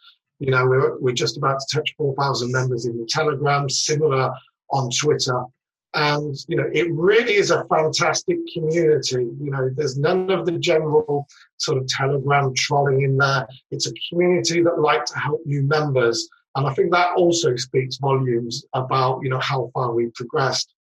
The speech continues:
It really comes down to very, very simple basics,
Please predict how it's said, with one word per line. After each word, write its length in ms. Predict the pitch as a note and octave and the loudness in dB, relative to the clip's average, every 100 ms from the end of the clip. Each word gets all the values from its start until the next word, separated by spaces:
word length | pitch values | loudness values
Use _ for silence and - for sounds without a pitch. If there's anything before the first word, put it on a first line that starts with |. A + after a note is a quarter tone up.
| _ _ _ D3+ | _ _ _ -4
It 140 | E3+ | -2
really 380 | D#3+ G#3+ A3+ F#3 | 2 4 4 4
comes 320 | F3 F3+ D3 | 2 2 2
down 360 | A#2+ F3 F3+ F3 | 2 4 4 2
to 200 | C3 B2+ - _ - - | -2 -4 -10 _ -18 -12
very, 420 | D3 C3+ G3 F3+ D#3 | -4 2 4 4 4
very 260 | D#3 C#3+ | 2 2
simple 560 | B2+ - E3+ D#3 C3+ A#2+ | 0 0 0 -2 -4 -2
basics, 800 | C#3 C#3+ B2 - - - - | 0 0 -4 -6 -10 -12 -14